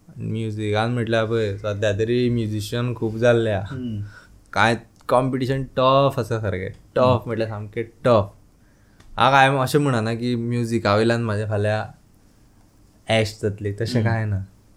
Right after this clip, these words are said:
Speaker 2: हम्म.
Speaker 1: एक तुजी एक हें ती स्कील,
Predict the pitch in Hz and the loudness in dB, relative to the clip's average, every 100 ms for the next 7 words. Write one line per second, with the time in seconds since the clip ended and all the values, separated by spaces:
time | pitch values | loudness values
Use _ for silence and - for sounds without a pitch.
0 | - 107 98 101 _ 147 151 139 - _ | -12 -8 -8 -12 _ 2 2 0 -12 _
1 | _ _ _ _ - - 120 123 127 131 | _ _ _ _ -12 -4 -2 0 0 2
2 | 131 131 123 120 120 104 101 117 101 - | 2 2 0 -4 -2 0 0 0 0 -2
3 | - - 139 131 104 | -10 -2 2 4 4